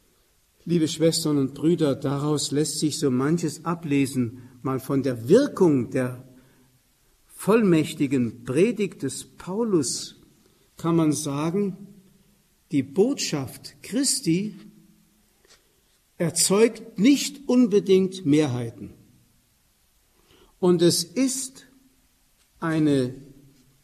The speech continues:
belegte Tatsache, dass die Wahrheit in der Welt, auch in der Politik, niemals Mehrheiten findet,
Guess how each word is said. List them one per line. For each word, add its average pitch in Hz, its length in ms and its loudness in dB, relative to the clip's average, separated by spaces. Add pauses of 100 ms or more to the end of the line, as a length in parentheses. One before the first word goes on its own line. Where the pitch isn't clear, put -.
belegte 202 640 4
Tatsache, 131 720 -6 (1500)
dass 170 220 2
die 147 260 0
Wahrheit 196 520 4
in 151 140 0
der 131 180 -2
Welt, 208 380 0
auch 180 100 -2
in 190 120 2
der 185 100 0
Politik, 185 640 -2 (1800)
niemals 214 580 4
Mehrheiten 139 540 2
findet, 113 580 -10